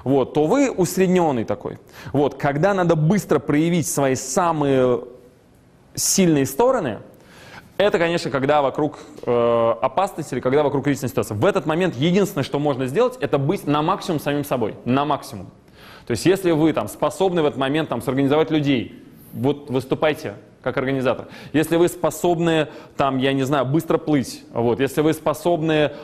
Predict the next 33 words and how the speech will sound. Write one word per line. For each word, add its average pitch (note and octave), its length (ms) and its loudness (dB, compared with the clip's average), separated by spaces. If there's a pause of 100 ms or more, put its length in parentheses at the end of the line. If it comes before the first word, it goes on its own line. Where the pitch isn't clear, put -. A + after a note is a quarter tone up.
а, B2 1120 4
там, A2 240 -2
я A#2 100 -2
не B2 100 0
знаю, B2 220 0
накормить D#3 580 0
или B2+ 120 0
что-то D#3+ 260 -2
ещё. D3 300 0
То - 240 -14
есть A#2+ 120 -6
надо D#3+ 220 2
быстро D#3+ 440 2
отдаться D#3 840 -2 (380)
тому, D#3+ 320 2
кем F#3+ 280 0
вы E3+ 140 4
на E3 120 0
самом D#3 200 0
деле D#3 160 4
являетесь. D3+ 320 2
Тут - 240 -2
невозможно E3 760 2
врать. D3 320 2
Мне C3+ 220 2
однажды C#3+ 320 2
дядька F#3 300 2
один D3 240 0
сказал, C#3 320 0
говорит, A#2 180 -2
как D#3+ 160 -2
в - 60 -18
тюрьме. E3+ 320 0